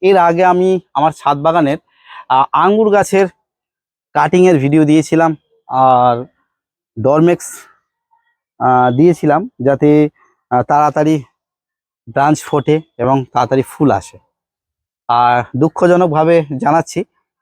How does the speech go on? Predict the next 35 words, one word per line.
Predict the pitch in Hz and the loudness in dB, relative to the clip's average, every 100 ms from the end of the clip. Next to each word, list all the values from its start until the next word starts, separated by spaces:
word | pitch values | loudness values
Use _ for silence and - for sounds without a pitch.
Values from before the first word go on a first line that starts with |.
| _ | _
আমার, | - 147 180 - - | -4 -2 -2 -4 -4
আহ, | 151 147 143 143 - | 0 2 2 0 0
তিন | 233 214 | -2 0
তিনটে | 202 196 | 0 0
গাছ, | 165 160 165 - _ - | 2 2 0 -6 _ -8
আরও | 151 180 | -2 0
একটা | 208 - | 0 -4
ছোট | 190 - 190 | -4 -4 -2
গাছ | 160 147 | -2 -2
আছে। | 143 - 294 - | -4 -6 -10 -6
যাই | 151 170 | -2 0
হোক, | 165 _ _ _ _ - | -2 _ _ _ _ -4
এই | 160 - | -2 2
তিন | 240 226 | 2 2
তিনটে | 226 214 202 | 2 2 2
গাছ, | 185 180 156 | 2 0 -4
বড় | 147 165 | -2 0
গাছ | 160 151 | 0 -2
আছে। | 151 139 320 - _ _ _ _ _ | -2 -6 -12 -16 _ _ _ _ _
একটা | 139 - 151 | -8 -4 -4
হচ্ছে | - | 0
বাইকুনুর, | 143 143 135 151 156 - _ _ _ _ - | 0 0 0 0 0 -4 _ _ _ _ -12
একটা | 127 - | -10 -4
হচ্ছে | 139 - 147 139 - - | -2 0 0 0 -2 -8
যেটা | 123 131 143 139 127 | -6 -2 0 0 0
লোকাল, | 135 135 147 139 | -2 0 0 2
যেটা | 139 143 139 | 0 0 0
all | 139 139 | 2 0
time | 143 143 | 0 0
variety, | 131 135 127 127 - _ _ _ _ _ _ _ - | 0 -2 -2 -6 -10 _ _ _ _ _ _ _ -2
আর | 143 | -2
একটা | 160 165 | 0 -2
হচ্ছে | 156 208 | -2 0
জাম্বো | 156 131 120 | 0 0 0
ব্ল্যাক। | 98 90 | -2 -6